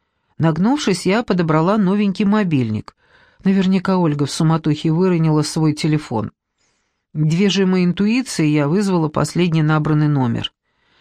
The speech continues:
Из трубки раздались длинные гудки, затем приятный женский голос произнёс: «Бета-банк,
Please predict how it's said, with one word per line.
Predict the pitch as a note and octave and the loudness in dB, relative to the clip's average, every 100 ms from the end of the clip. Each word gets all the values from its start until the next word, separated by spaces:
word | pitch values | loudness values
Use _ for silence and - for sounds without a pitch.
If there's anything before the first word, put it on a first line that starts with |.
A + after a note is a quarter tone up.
| _ _ _ - | _ _ _ -2
Из | G3 - | -2 0
трубки | C#4+ B3+ A#3+ | -2 0 0
раздались | G#3 F#3 F3+ G#3+ A#3+ E3 | 0 2 0 2 0 0
длинные | F3+ A3 G#3+ G#3 | 0 0 2 0
гудки, | F#3 G3 - - C#3 | 0 -2 -4 -2 0
затем | D#3+ F3+ G3 F3+ | 0 0 0 0
приятный | F#3+ G3 F#3+ F3+ F#3 | 2 0 0 0 0
женский | F3 F3+ D#3+ F3+ | 2 0 -2 -4
голос | F3 G3 F3+ F3 | 0 2 0 -2
произнёс: | - F3+ E3 D#3 C3 A#2 - - _ _ _ | -2 0 2 2 0 -2 -8 -16 _ _ _
«Бета-банк, | D#3 D3+ C4 C4+ B3+ F3 E3+ D#3+ D#3 - | -4 0 0 2 0 2 2 2 0 -6